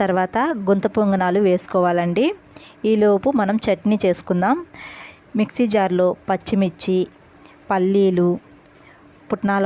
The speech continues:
పప్పు, వెల్లుల్లి రెబ్బలు, కొద్దిగా కొత్తిమీర, కొద్దిగా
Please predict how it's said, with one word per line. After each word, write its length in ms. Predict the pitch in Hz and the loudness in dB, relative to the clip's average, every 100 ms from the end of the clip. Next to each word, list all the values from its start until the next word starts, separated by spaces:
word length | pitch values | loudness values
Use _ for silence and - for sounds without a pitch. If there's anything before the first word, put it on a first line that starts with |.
| 196 | -2
పప్పు, 340 | 175 - 180 175 - - - - - - - _ - 190 | -4 -2 0 0 -4 -18 -20 -20 -20 -20 -20 _ -4 -2
వెల్లుల్లి 520 | 190 196 202 190 180 180 | 2 2 2 2 0 0
రెబ్బలు, 380 | 160 175 175 175 214 - - - - - - - - - - | -2 0 0 0 -4 -20 -20 -20 -20 -20 -20 -20 -20 -16 -4
కొద్దిగా 340 | 196 170 180 185 - | -2 0 0 -2 -2
కొత్తిమీర, 520 | 180 - 196 196 185 180 175 - - - - _ - - - - - | -4 0 0 2 0 -2 -4 -8 -18 -20 -20 _ -20 -20 -20 -10 -4
కొద్దిగా 340 | 185 175 185 | -2 0 -2